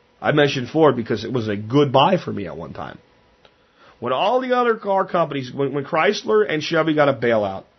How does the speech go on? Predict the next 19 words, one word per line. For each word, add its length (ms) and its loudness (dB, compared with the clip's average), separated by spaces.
and 120 2
it 60 0
drove 340 2
down 260 4
the 60 -4
big 340 -2
three 480 0
in 160 -8
price, 560 0
Ford 220 4
was 160 -2
under 260 2
two 220 -8
dollars 520 -4
a 60 -14
share. 460 -12
And 120 0
they 120 4
said, 580 2